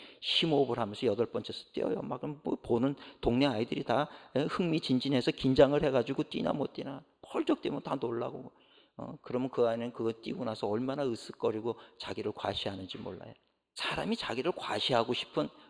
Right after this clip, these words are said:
그런 욕망은요, 애나 어른이나 다 마찬가지인 것 같아요. 그래서 뭐 조금만 있으면 자기를 과시하려고 그러고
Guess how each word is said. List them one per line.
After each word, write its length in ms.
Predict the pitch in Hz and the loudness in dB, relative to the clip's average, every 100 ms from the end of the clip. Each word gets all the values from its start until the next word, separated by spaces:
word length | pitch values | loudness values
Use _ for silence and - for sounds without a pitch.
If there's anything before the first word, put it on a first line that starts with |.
| - | -4
그런 280 | - 135 139 | 4 4 4
욕망은요, 840 | 110 110 107 92 98 - - - - | 2 2 -2 -2 -6 -4 -4 -4 -6
애나 380 | 90 117 156 - | 0 0 2 4
어른이나 460 | 127 - - - | 4 2 0 -2
다 160 | - - | 0 0
마찬가지인 680 | - - - 170 - - - | 0 -2 0 2 2 2 0
것 100 | - | 0
같아요. 340 | - - - _ _ _ _ - | -2 -8 -14 _ _ _ _ -10
그래서 260 | - - | -6 -4
뭐 120 | 123 135 | -4 -2
조금만 480 | 160 185 131 143 | -2 -2 0 0
있으면 280 | 143 - 147 | 0 -4 -4
자기를 340 | 147 151 147 147 | -4 -4 -4 -4
과시하려고 760 | - 139 - - - - - | -2 -2 -2 -4 -4 -4 -6
그러고 300 | - - - | -8 -10 -10